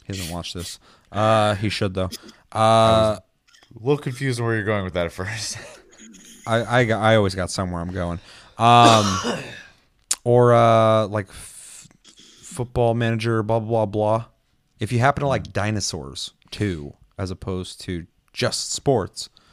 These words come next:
Speaker 1: check this out as well. 'Cause you might be like, "I like, I like fucking picking and choosing and making everything run efficiently." I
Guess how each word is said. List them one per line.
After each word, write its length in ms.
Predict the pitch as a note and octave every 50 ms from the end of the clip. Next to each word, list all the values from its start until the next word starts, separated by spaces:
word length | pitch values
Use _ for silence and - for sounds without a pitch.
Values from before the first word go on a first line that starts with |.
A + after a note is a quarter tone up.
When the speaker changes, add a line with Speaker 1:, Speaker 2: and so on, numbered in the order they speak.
| _ _ _ _ _ -
Speaker 1:
check 140 | - G2+ F#2
this 120 | F#2 - F2+
out 60 | D#2+
as 120 | - - G2+
well. 200 | E2+ D#2 - _ _ _ _ _ _ _ _ _ _ _ _ _ _ -
'Cause 80 | -
you 80 | G2+ G2
might 120 | F#2+ F#2+
be 80 | E2+ F2
like, 120 | F2+ - F#3
"I 80 | G#3 -
like, 340 | - - F#2 F#2+ - - - _ _ _ _ _ -
I 80 | - C3+
like 460 | C3+ C3+ B2+ A2+ G#2+ - - - - _ _ _ _ _ _ _ _ _ _
fucking 400 | - C3+ B2 B2 - A#2 G#2+ G2
picking 360 | - - C3+ C3 - C3 B2+
and 100 | B2 A2+
choosing 460 | - - B2+ B2+ B2+ A#2 B2 B2+ B2
and 260 | A#2 G2+ G2 F#2+ G2+ - _ _ _ _ _ _ _ _
making 180 | - A#2+ G#2+ B2
everything 200 | B2 A#2 - A2
run 160 | G#2 A2+ A#2 A#2
efficiently." 680 | G#2 - C#3 B2+ - - B2 A2+ A#2 A#2+ A#2 A#2 A#2 - _ _ _ _ _ _ _ _ _ _ _ _ _ _ _ _ _ _ _ _ _ _ - -
I 40 | -